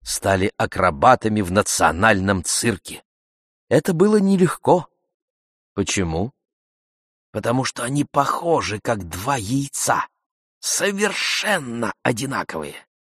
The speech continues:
С ума можно сойти. Даже я, их мать, путалась. Никогда не знала,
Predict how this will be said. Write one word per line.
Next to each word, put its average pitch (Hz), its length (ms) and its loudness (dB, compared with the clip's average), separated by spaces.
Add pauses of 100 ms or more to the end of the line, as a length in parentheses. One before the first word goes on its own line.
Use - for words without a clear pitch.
(100)
С - 240 -2
ума 208 440 2
можно 104 340 -2
сойти. - 540 -6 (360)
Даже 92 400 -4
я, 98 680 -6
их 120 280 -6
мать, 123 480 -2
путалась. - 680 -6 (480)
Никогда 101 560 2
не 98 120 0
знала, 92 540 4